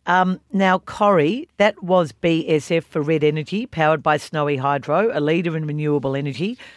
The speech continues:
Call one three one, Corrie, one three one eight oh six for real Aussie energy. And the Melbourne-based team will help you out. And, Corrie,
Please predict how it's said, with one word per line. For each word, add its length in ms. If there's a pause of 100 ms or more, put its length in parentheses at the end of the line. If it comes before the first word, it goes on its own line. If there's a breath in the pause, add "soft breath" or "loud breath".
(140 loud breath)
Call 180
one 220
three 240
one, 380
Corrie, 500
one 260
three 260
one 380
eight 220 (100)
oh 160
six 600 (460 soft breath)
for 180
real 380
Aussie 360
energy. 420 (440 soft breath)
And 180
the 60
Melbourne-based 640
team 320
will 180
help 300
you 160
out. 320
And, 340 (460 loud breath)
Corrie, 440